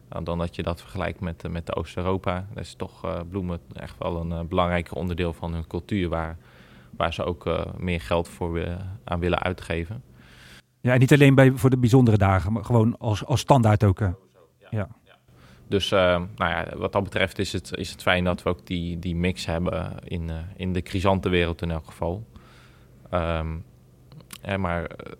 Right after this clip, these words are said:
Speaker 1: we zijn er zeker bij gebaat dat, eh, economisch klimaat, eh, eh, ook, ook normaliseert.
Speaker 2: Ja. Is, eh, een, een, als je kijkt naar, naar, naar afzet, is, is Moederdag nog een duidelijk piekmoment voor jullie? Of ligt dat bij jullie wat genuanceerder?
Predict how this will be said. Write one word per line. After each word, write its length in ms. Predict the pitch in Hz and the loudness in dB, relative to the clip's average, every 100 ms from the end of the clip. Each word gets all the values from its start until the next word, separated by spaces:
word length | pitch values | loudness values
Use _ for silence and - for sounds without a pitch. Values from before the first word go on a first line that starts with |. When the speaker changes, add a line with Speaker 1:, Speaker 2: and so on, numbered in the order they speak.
| - - | -18 -12
Speaker 1:
we 140 | 87 | -10
zijn 240 | 87 87 82 | -4 -4 -2
er 60 | |
zeker 260 | 87 82 85 | -4 -4 -4
bij 160 | 82 | -6
gebaat 360 | 85 87 87 85 | -4 -2 -2 -2
dat, 240 | 90 - | -6 -6
eh, 140 | 64 50 | -8 -8
economisch 600 | - 90 - 85 85 82 | -10 -10 -6 -6 -4 -6
klimaat, 480 | - 90 90 87 - | -6 -6 -4 -6 -8
eh, 140 | 87 85 | -8 -8
eh, 60 | 90 98 - - - - - | -10 -14 -18 -16 -14 -12 -12
ook, 200 | - - - | -12 -10 -12
ook 360 | - - - - - | -12 -20 -20 -20 -12
normaliseert. 880 | 92 95 90 85 80 78 80 78 - | -4 -2 0 0 -2 -4 -6 -8 -18
Speaker 2:
Ja. 180 | - - - - - - - - _ - | -16 -16 -18 -20 -20 -20 -20 -20 _ -2
Is, 200 | 127 151 | -2 2
eh, 220 | 127 131 | 2 4
een, 240 | 123 131 | 2 2
een, 220 | 120 117 - - - | -2 -2 -8 -16 -8
als 80 | |
je 60 | 131 | -2
kijkt 180 | 139 127 | 2 4
naar, 240 | 123 113 | 4 4
naar, 220 | 117 117 | 2 2
naar 120 | 117 117 | 2 0
afzet, 300 | 123 147 - | 0 -2 -2
is, 220 | 127 - | -6 -4
is 180 | 127 127 | -4 0
Moederdag 480 | 151 151 151 - - | 2 4 2 2 -2
nog 180 | 135 131 | 0 0
een 140 | 135 | 0
duidelijk 300 | 131 135 127 | 2 0 2
piekmoment 440 | 143 123 127 123 | 2 4 6 4
voor 120 | - 120 | 4 0
jullie? 260 | 135 151 | 2 0
Of 240 | 123 - - | -4 -4 -2
ligt 240 | 113 - | -2 0
dat 140 | 117 | 0
bij 100 | 98 | 2
jullie 180 | 113 110 | 4 4
wat 140 | 104 - | 2 0
genuanceerder? 640 | 104 101 - 90 87 | 0 0 0 -2 -2